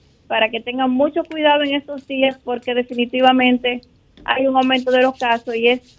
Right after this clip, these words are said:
una situación peor que la anterior porque la gente anda ya sin la mascarilla y muchas personas infectadas están andando por ahí sin mascarilla.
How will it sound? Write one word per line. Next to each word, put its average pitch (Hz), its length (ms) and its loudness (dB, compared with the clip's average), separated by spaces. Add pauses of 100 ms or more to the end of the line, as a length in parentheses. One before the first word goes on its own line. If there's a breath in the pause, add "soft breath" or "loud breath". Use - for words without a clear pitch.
(280)
una 269 260 0
situación 262 580 -4
peor 254 520 4 (340)
que 240 140 -6
la 220 80 2
anterior 247 500 0
porque 277 240 -4
la 233 140 2
gente 240 320 -6
anda 240 320 0
ya 214 400 0 (880)
sin 233 140 -6
la 247 80 6
mascarilla 269 580 4
y 247 40 4
muchas 262 380 0
personas 254 440 -2
infectadas 240 520 -2
están 233 280 -6
andando 233 380 0
por 226 180 0
ahí 220 220 2
sin 208 160 -12
mascarilla. 185 600 -6